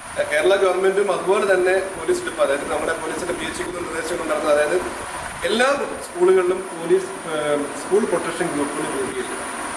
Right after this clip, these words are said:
അതിനകത്തൊരു പോലീസ്, പണ്ട് ഒരു പോലീസ് ഉദ്യോഗസ്ഥന് അതിനകത്ത് ചാർജ് കൊടുക്കാൻ പറ്റും. ഇവിടെ കൃഷ്ണേന്ദ്രനാണ് ഈ സ്കൂളിൽ പൂർവ്വ വിദ്യാർത്ഥികളുടെ കൃഷ്ണേന്ദ്രനാണ്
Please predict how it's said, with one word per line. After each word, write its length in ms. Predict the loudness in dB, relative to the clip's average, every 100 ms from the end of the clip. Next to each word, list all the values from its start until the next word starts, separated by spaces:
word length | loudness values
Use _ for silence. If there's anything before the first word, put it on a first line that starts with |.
| -8 -6 -6 -6 -6 -6 -2
അതിനകത്തൊരു 360 | 2 4 4 2 2
പോലീസ്, 260 | 0 0 0 2 0
പണ്ട് 160 | 0 2 2
ഒരു 100 | 2 2
പോലീസ് 220 | 2 2
ഉദ്യോഗസ്ഥന് 500 | 2 4 4 4 2 2 0
അതിനകത്ത് 280 | -4 -4 -4 0
ചാർജ് 240 | 0 0
കൊടുക്കാൻ 240 | -2 -2 -4
പറ്റും. 280 | -4 -6 -8 -10 -10 -8 -8 -8 -8 -8 -2
ഇവിടെ 180 | 0 2
കൃഷ്ണേന്ദ്രനാണ് 640 | 0 0 2 4 4 4 2 -2
ഈ 20 | -6
സ്കൂളിൽ 300 | -6 -4 -4
പൂർവ്വ 240 | -4 -4 -2
വിദ്യാർത്ഥികളുടെ 500 | 0 0 0 -2 -4
കൃഷ്ണേന്ദ്രനാണ് 560 | -4 -4 -2 0 0